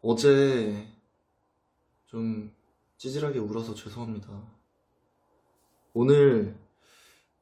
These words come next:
우유를 마셨더니 좀 컨디션이 좋아졌어요. 오늘 이제 그 더 탐사에서 라이브 인터뷰 하기 전에 제가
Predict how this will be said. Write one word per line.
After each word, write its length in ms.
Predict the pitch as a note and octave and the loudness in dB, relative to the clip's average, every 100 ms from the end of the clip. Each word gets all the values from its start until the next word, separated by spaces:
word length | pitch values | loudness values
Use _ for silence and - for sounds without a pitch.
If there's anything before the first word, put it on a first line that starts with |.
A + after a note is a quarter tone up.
| - | -4
우유를 400 | A#2 E3 E3+ C3+ | -2 0 0 -2
마셨더니 640 | G#2+ A#2 - G#2 A#2 A2+ | -4 -8 -10 -8 -6 -8
좀 160 | - A#2 | -14 -16
컨디션이 480 | - D3 C#3+ C3 A#2 | -12 -10 -10 -12 -12
좋아졌어요. 520 | A2+ G#2+ G#2+ - - - _ _ _ _ _ _ _ _ _ _ _ _ _ _ _ _ _ _ _ _ _ _ _ _ _ - | -10 -10 -12 -20 -20 -20 _ _ _ _ _ _ _ _ _ _ _ _ _ _ _ _ _ _ _ _ _ _ _ _ _ -2
오늘 680 | A#2 C3 D3 C#3+ B2 G#2 G2 | 0 4 4 6 4 0 -4
이제 440 | G2+ G2+ G2 G2+ - _ _ _ _ _ _ _ _ _ _ _ _ _ _ _ _ | -8 -8 -10 -12 -18 _ _ _ _ _ _ _ _ _ _ _ _ _ _ _ _
그 260 | G#2+ G#2 G2 | -12 -12 -10
더 160 | G#2+ | -10
탐사에서 580 | D#3 E3+ D#3+ D#3 C#3+ C3 | -10 -8 -4 -2 -2 -4
라이브 960 | G2+ A2+ C3 C3+ C3+ B2+ A#2 G#2+ G#2 G2+ _ _ _ _ _ - | -2 -2 0 -2 0 0 -2 -4 -8 -12 _ _ _ _ _ -10
인터뷰 320 | A2+ B2 A#2+ | -8 -6 -6
하기 220 | C#3 C#3 | -6 -8
전에 500 | - A2+ G#2+ G#2 - _ _ _ _ _ _ _ _ _ _ _ _ _ _ _ _ _ _ _ _ | -12 -10 -8 -8 -12 _ _ _ _ _ _ _ _ _ _ _ _ _ _ _ _ _ _ _ _
제가 760 | - A2+ A#2 A2+ G#2+ G2+ - | -8 -2 0 0 0 -4 -10